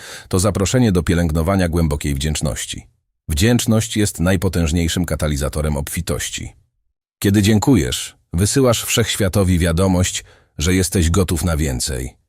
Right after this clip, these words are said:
Otwierasz się na nowe błogosławieństwa, które dostosowują się do twojej obecnej energii.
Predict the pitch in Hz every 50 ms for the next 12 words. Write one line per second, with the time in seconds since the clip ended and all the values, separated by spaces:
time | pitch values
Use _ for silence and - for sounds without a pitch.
0 | _ _ _ _ - 87 87 - - 110 90 80 76 - - - - 87 82 78
1 | 78 80 78 78 78 73 78 82 80 85 82 - 82 76 73 76 76 73 71 -
2 | - - 73 73 76 76 - - _ _ _ _ - - 107 101 92 87 101 -
3 | - 104 95 - 101 87 90 98 98 95 92 90 - 90 82 87 82 - - 90
4 | 90 90 92 - - 92 85 90 90 - - 90 85 82 82 82 78 71 62 55
5 | 64 - 52 50 -